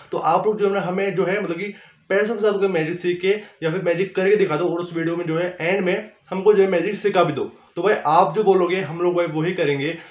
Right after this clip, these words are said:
तो हम लोग लेके आ चुके हैं आप सबके लिए, वैसे तो अपने वीडियो को टाइटल and थंबनेल देख के पहचाने होंगे कि वीडियो होने क्या वाली है। वीडियो होने वाली है इस पाँच सौ रुपये के नोट के साथ में और यूज़ करने वाला हूँ मैं यहाँ पे इस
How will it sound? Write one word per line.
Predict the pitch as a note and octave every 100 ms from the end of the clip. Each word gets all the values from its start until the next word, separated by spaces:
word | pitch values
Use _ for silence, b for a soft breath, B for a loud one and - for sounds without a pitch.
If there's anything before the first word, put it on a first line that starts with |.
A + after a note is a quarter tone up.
| -
तो | E3
हम | D#3+ G3+
लोग | G#3+
लेके | G#3
आ | G#3
चुके | F#3+ G3
हैं | -
आप | D#3+ F3
सबके | - E3+
लिए, | F#3 F#3
वैसे | F3+
तो | F#3+
अपने | F#3 F#3
वीडियो | F3 F3
को | F3
टाइटल | E3 E3+ F3 F#3+
and | E3+ F3+
थंबनेल | F#3+ G3+
देख | G3
के | F#3+
पहचाने | F#3 F3+ G3 F#3+
होंगे | E3+ D#3+ F3+ B B -
कि | F3
वीडियो | D#3+ F3+ F3+
होने | D3+ C#3 C#3+
क्या | C3
वाली | A2 G#2
है। | G2 B B -
वीडियो | C#3+ A#3
होने | A3 A3
वाली | G#3 F#3+ F3+
है | F#3
इस | F#3
पाँच | - E3 G3+
सौ | G#3+
रुपये | G#3 G#3+
के | G3+
नोट | D#3 C#3 F#3+ F#3+
के | G#3
साथ | F3 D#3 D3+
में | F3+
और | E3 D3
यूज़ | F#3+
करने | F#3+ F3
वाला | E3 E3+
हूँ | E3
मैं | E3+
यहाँ | E3
पे | D#3+
इस | E3+